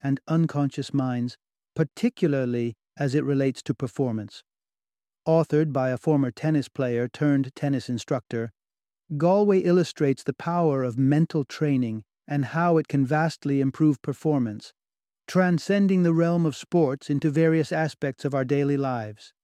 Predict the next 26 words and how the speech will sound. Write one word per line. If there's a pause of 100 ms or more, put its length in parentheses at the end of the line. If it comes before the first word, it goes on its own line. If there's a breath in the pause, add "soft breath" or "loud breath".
(560)
This
insightful
exploration (340)
will
equip
you
with
practical
strategies
to
harness
your
innate
abilities (460)
and
excel
not
only
on
the
tennis
court, (340)
but
in
life
too.